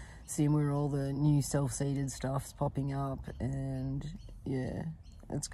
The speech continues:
it's good. Spring's always good. Like, even if you're, um, in a pretty dark time, you know what I mean? Spring's always good. There's, you know, easy analogies everywhere. There's a lot of, like, hopeful signs everywhere. So even if your o-,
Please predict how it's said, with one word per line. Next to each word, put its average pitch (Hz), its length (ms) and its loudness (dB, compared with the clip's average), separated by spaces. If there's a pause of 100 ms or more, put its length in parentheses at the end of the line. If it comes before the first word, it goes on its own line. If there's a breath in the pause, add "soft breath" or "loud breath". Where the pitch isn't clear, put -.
it's 143 160 -2
good. 131 300 0
Spring's 156 340 4
always 156 380 4
good. 143 460 0 (320)
Like, 127 340 2
even 147 300 2
if 147 200 2
you're, 131 340 -2
um, 131 380 -4 (960 loud breath)
in - 80 -2
a 131 40 0
pretty 139 220 0
dark 131 320 0
time, 139 380 2
you 143 60 4
know 139 120 2
what 143 80 0
I 139 40 0
mean? 143 260 0
Spring's 143 340 -2
always 139 320 0
good. 143 640 0
There's, 135 420 -2 (640 loud breath)
you 139 120 0
know, 143 120 -2 (160)
easy 139 300 6
analogies 139 600 0
everywhere. 135 640 0
There's 131 200 -2
a 143 60 0
lot 135 200 -4
of, 139 200 -4 (340)
like, 139 280 -6
hopeful 139 480 -2
signs 139 520 0
everywhere. 139 520 -2
So 147 140 -2
even 147 340 2
if 143 160 0
your 131 280 -2 (100)
o-, 143 180 0